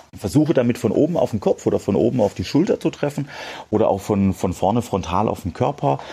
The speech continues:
Trefferfläche für viel Gewalt wäre mit der Ferse. Wenn ich ein bisschen Abstand nochmal überbrücken muss, kann ich natürlich auch wieder den Fuß, den biologischen Fuß, nicht der schwäbische Fuß,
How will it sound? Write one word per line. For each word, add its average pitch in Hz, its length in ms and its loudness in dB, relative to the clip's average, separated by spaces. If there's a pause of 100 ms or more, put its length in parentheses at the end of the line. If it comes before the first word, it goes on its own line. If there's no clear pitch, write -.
(300)
Trefferfläche 117 640 0
für 98 140 -4
viel 95 240 0
Gewalt 117 420 0
wäre 95 240 2
mit 90 180 0
der 98 100 0
Ferse. 147 640 2
Wenn 92 100 2
ich 98 140 -2
ein 101 80 0
bisschen 95 260 -2
Abstand - 380 -2
nochmal 107 240 2
überbrücken 98 480 0
muss, 98 160 0
kann 95 180 0
ich 87 100 -2
natürlich 87 460 0
auch - 140 -4
wieder 90 180 2
den 82 320 0
Fuß, 175 720 2
den 95 220 0
biologischen 123 640 4
Fuß, 147 520 2
nicht 110 140 2
der 104 60 0
schwäbische 110 520 2
Fuß, 120 440 2